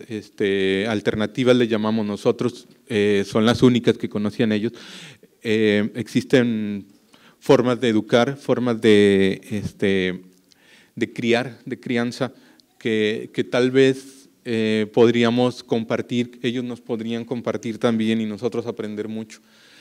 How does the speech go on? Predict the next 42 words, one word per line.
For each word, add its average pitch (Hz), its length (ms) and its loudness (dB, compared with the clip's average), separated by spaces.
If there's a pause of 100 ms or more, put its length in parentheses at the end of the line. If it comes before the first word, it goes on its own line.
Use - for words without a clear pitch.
(200)
Entonces, 143 380 -4
bueno, 143 320 0
eso, 165 360 -4
a 143 120 -4
eso 156 320 -6
me 135 140 -4
refiero 139 800 0 (760)
con 127 180 4
que 127 180 8
eso 135 240 4
puede 143 220 6
ser 143 160 -2
la 131 140 -2
interculturalidad, 131 720 -4 (160)
el, 110 300 -6
el 117 160 -8
hecho 117 200 -4
de 135 120 0
compartir 120 580 -4
las, 123 220 -2
los 117 180 -4
saberes. 127 400 -2 (380)
A 127 80 -4
veces 117 240 -4
pensamos 117 500 -2
que, 110 360 -2
que 117 120 -2
son 113 320 -4
ignorantes 107 680 -4
y, 101 400 -6
sin 113 180 -6
embargo, 113 380 6 (420)
acá 131 480 2
en 139 140 0
la, 104 280 -8
en 104 140 -8
la 104 160 -6
ciudad 117 380 0
puede 131 260 8
ser 131 180 6
que 131 140 0
sí, 143 280 -4